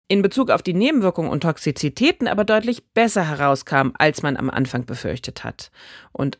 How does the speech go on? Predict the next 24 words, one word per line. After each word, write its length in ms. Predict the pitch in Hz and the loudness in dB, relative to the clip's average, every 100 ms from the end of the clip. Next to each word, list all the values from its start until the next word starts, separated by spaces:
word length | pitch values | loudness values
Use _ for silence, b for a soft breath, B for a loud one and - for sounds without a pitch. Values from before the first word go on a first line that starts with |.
| _ | _
alle 460 | - 160 214 226 - | 2 2 2 0 -2
Augen 300 | 139 151 196 | 0 0 0
sind 220 | 165 143 | -4 -4
daher 400 | 131 131 151 151 | 0 2 2 2
auf 120 | 131 - | 0 -2
die 100 | 139 | -4
Kombinationstherapien 1300 | 147 143 139 - 160 156 151 - 147 131 - 131 | 0 2 2 0 2 2 0 -4 -4 -4 -2 -2
gerichtet. 560 | 120 113 - - - - _ _ _ | -2 -4 -8 -10 -16 -16 _ _ _
Was 160 | 185 202 | 0 2
natürlich 400 | 208 214 196 196 | 2 2 2 0
auch 80 | 190 | 0
überhaupt 600 | 185 190 175 175 180 220 | 0 0 2 2 2 -2
nicht 200 | 196 - | -2 -2
geklärt 480 | 170 - 151 226 | -4 0 0 0
ist, 420 | - 190 202 - - | -2 -2 0 -4 -4
ist, 320 | 170 170 - - _ | -2 -2 -6 -12 _
wie 380 | 151 165 185 190 - | -6 -2 -2 -2 -8
teuer 580 | - 160 190 240 339 359 _ | 0 2 2 0 -2 -6 _
würde 320 | - 202 214 | 0 2 2
das 300 | 214 220 - | 0 0 0
sein 340 | 170 170 220 262 | 2 2 0 -4
in 140 | - | -2
der 140 | 214 214 | -2 -2
Therapie? 800 | 247 202 202 - 208 226 311 | -2 0 0 0 0 0 0